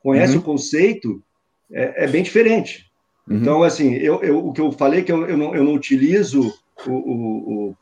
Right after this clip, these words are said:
Speaker 1: por exemplo, uma pessoa, uma lesão mesmo, tá lesionado, tá? Nem o Pilates, nem o próprio Joseph usava quando o cara vinha com uma dor crônica. Falei, "Eu não
Speaker 2: Uhum.
Speaker 1: vou meter a mão em você porque não é minha área, tá entendendo? Eu não vou entrar na área dele." Mas eu sei o quanto,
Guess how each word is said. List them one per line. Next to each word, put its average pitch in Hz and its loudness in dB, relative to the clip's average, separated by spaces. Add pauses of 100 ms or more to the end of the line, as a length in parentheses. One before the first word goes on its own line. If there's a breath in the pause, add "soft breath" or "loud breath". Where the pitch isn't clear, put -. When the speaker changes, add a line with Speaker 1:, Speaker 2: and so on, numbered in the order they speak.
Speaker 1:
por 120 -6
exemplo, 127 -4
uma 135 2
pessoa, 151 -2
uma 175 2
lesão 196 4
mesmo, 190 6
tá 135 -2
lesionado, 165 0
tá? 127 -4 (160)
Nem 175 2
o 247 -2
Pilates, 202 2
nem 151 0
o 196 2
próprio 170 -2
Joseph 175 0 (300)
usava 170 0
quando 208 -2
o - -8
cara 226 0
vinha 226 0
com 233 -6
uma 233 0
dor 202 -2
crônica. 180 2 (340)
Falei, 131 2
"Eu - 4
não 123 4
Speaker 2:
Uhum. 120 2
Speaker 1:
vou 262 4
meter 254 2
a 240 4
mão 220 2
em 233 0
você 214 0
porque 247 -6
não 247 -2
é 247 -2
minha 254 2
área, 226 0 (440)
tá 110 -10
entendendo? 107 -6
Eu 175 -2
não 208 -4
vou 196 0
entrar 190 0
na 151 2
área 135 4
dele." 104 0 (360 soft breath)
Mas 135 4
eu 196 6
sei 196 4
o 202 -10
quanto, 196 2